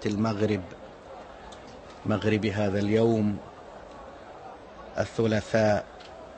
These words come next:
الثامن والعشرين من شهر رمضان المبارك، في صورة من صور التلاحم الحي بين أبناء هذه الأمة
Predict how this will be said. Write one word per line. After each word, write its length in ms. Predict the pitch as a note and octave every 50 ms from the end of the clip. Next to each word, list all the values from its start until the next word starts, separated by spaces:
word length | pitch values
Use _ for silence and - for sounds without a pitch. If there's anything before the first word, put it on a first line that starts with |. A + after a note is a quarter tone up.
| - - - - - - - - - - - - -
الثامن 560 | - A2+ - - C#3 C3 B2+ B2+ B2+ B2 B2 A#2+
والعشرين 800 | A#2+ B2 A#2+ A2 G#2+ A#2+ - - B2 A#2+ B2+ C3 B2+ B2 A#2+
من 140 | A#2+ A#2+ A#2
شهر 460 | - - - B2 A2+ A#2 A#2 A#2 A#2
رمضان 480 | A#2 A2+ A2+ A2+ G#2 A#2 A#2 A2+ A2 A2
المبارك، 640 | A2 A2 A2 A2 A2 G2+ A#2 A#2+ A#2 A2 A2 G#2 - - - - - - - - - - - - - - - - - - - - - - - - - - - - - - - - - - - - - - - - - -
في 160 | - C3 A#2+
صورة 380 | - - C#3+ C#3 C#3 C#3+ C3 - -
من 300 | C#3+ C#3 C3 C3 C3 B2
صور 340 | - - - C#3+ C3+ B2+ B2
التلاحم 760 | A#2 - - - B2 A#2+ B2 B2 A#2 - - B2 B2 B2
الحي 580 | B2+ A#2+ A2+ - - - C3+ C3+ B2+ B2 B2 A#2+
بين 280 | G#2+ B2+ C3 B2 A#2 A#2+
أبناء 560 | A#2+ A#2 A2+ G#2+ A2+ A#2 A#2 A2 A#2 B2 A2
هذه 380 | A2 A#2 A2+ A2 A2+ G#2+ A2
الأمة 460 | A2+ A2 - A#2+ A#2 A2+ A2 A2 G#2+